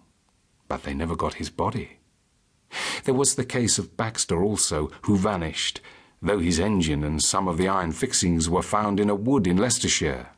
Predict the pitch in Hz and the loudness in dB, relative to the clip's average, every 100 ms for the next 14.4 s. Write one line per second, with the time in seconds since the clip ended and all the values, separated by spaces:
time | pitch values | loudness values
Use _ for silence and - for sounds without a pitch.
0 | _ _ _ _ _ - 90 101 98 - | _ _ _ _ _ -2 0 0 -2 -6
1 | 65 - - 85 117 104 87 78 82 78 | -4 -4 -4 -2 2 2 2 0 0 0
2 | 80 82 73 - 76 76 92 80 101 127 | 0 0 -2 -2 -2 2 2 2 0 0
3 | 143 110 92 - 90 92 98 80 - - | 2 2 0 -2 -2 -2 -2 -2 -2 -2
4 | 98 87 - 87 82 - - - - - | 0 0 0 -2 -2 -8 -10 -6 -4 -2
5 | 107 113 120 - - - - 85 85 127 | 0 2 2 0 -4 -14 -6 -4 -2 0
6 | - - 139 - 120 95 87 - 107 95 | -2 -2 -4 2 2 2 -2 -2 0 0
7 | 80 82 - - - 131 143 92 71 87 | 0 0 0 -2 0 2 4 2 0 -2
8 | 87 101 80 69 64 101 98 - 147 156 | 2 4 4 2 0 0 2 2 2 2
9 | 156 123 - 113 90 71 67 - - 101 | 2 2 2 2 4 2 -2 -8 -2 0
10 | 107 101 92 90 82 82 87 107 131 127 | 2 2 2 0 2 2 4 4 4 2
11 | 123 - 101 69 69 - - - - - | 2 0 -4 -4 -6 -10 -14 -20 -16 -16
12 | - - - 127 151 131 117 104 92 - | -14 -4 0 2 2 2 2 2 -2 -2
13 | 110 110 98 85 110 127 123 113 98 85 | -4 0 0 0 0 2 4 4 4 2
14 | - 85 80 - | 0 -2 0 -2